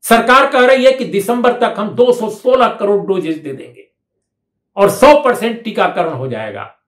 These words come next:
अरे भाई, जनवरी से लेकर और मई तक जब हम बात कर रहे हैं, भारत की सिर्फ तीन प्रतिशत आबादी को दो डोज मिला है, दोनों डोज, तीन प्रतिशत, थ्री।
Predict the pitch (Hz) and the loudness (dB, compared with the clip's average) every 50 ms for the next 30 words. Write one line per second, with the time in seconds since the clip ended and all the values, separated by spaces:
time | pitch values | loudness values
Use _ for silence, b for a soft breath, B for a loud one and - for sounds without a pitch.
0 | _ _ _ _ 190 196 214 190 170 196 - - 131 160 165 165 165 175 208 226 | _ _ _ _ -4 -2 0 2 4 4 2 2 0 0 2 4 2 2 2 0
1 | - - 185 180 175 180 175 - 185 185 190 180 170 - 123 147 180 202 190 - | -2 -2 -4 -2 0 0 0 0 0 2 2 2 2 0 0 0 2 0 0 -2
2 | 117 104 - - _ _ _ _ _ _ _ _ 147 165 160 147 160 170 139 143 | -6 -8 -8 -10 _ _ _ _ _ _ _ _ -4 -2 -2 -2 -2 -2 -2 0
3 | 165 175 170 - - 139 107 107 98 92 87 - _ _ _ _ _ _ 135 127 | 0 0 0 -2 -4 -6 -4 -6 -8 -12 -14 -18 _ _ _ _ _ _ -8 -4
4 | 139 165 190 233 226 220 - 220 - - _ _ _ - - - 285 - - - | 0 0 2 0 0 -4 -8 -14 -16 -18 _ _ _ -18 -4 -2 -2 -2 -2 -4
5 | - _ _ - 247 294 302 302 302 302 - - 220 226 240 214 - 240 247 247 | -12 _ _ -4 0 2 4 4 2 2 0 -4 -4 -4 -4 -2 0 0 0 0
6 | - - 190 196 196 196 190 190 202 196 - 208 196 190 127 - 180 185 170 170 | -2 -2 0 0 2 2 2 2 0 -2 0 2 2 2 2 0 -2 -2 -2 -2
7 | 165 165 151 147 147 139 127 120 101 101 - - _ _ _ _ _ _ 165 175 | -2 -4 -4 -4 -6 -6 -6 -6 -8 -10 -14 -18 _ _ _ _ _ _ -2 -2
8 | - 170 147 120 104 101 98 - _ _ _ _ _ _ _ _ _ _ - 294 | 0 0 -2 -4 -6 -10 -12 -14 _ _ _ _ _ _ _ _ _ _ 4 6
9 | 302 330 320 311 - 202 180 - 165 135 123 - 110 - - _ _ _ - 269 | 6 6 4 0 -2 -4 -6 -4 -6 -10 -12 -12 -14 -18 -18 _ _ _ -10 -6
10 | 262 240 185 95 - - _ | -6 -6 -6 -8 -10 -16 _